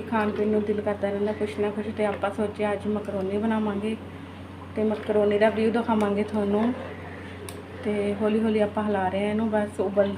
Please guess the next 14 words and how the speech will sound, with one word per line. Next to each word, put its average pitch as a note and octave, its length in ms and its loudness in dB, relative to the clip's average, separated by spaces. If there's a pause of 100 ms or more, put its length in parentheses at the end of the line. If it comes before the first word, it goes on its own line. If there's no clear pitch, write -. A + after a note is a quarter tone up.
ਕੇ A#3 160 0 (480)
ਤੇ A3 60 0
ਆਪਾਂ G3+ 220 0
ਇਹਨੂੰ G#3 140 0
ਤੜਕਾ G3+ 360 2
ਲਗਾਵਾਂਗੇ, G3+ 540 0
ਅੱਗੇ G3 160 -2
ਅੱਗੇ F#3+ 160 -2
ਤੁਹਾਨੂੰ, G3 420 -4 (140)
ਤੁਹਾਡੇ G3+ 200 -2
ਨਾਲ G3 160 0
ਸ਼ੇਅਰ F3 360 -2
ਕਰਾਂਗੇ। F#3+ 460 -2 (920)
ਤੇ G3 260 -4